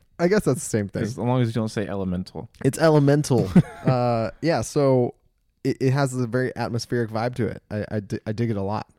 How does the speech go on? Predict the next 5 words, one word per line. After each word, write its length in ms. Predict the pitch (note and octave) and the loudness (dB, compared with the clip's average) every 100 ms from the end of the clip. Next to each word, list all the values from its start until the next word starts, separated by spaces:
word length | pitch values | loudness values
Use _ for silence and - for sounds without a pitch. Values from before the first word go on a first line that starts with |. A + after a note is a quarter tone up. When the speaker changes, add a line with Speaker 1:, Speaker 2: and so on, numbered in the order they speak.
| _ - | _ -2
Speaker 2:
Yeah, 240 | G#2+ F2+ | 0 0
Stargazing 680 | - - G#2+ G#2 G2+ G2 F#2 | -4 -2 0 2 0 0 -4
for 140 | F#2 | -8
sure. 360 | - F#2 F2+ D#2 - | -6 -4 -4 -6 -8
Um, 460 | F#2+ F#2+ F#2+ F#2+ | -6 -6 -8 -10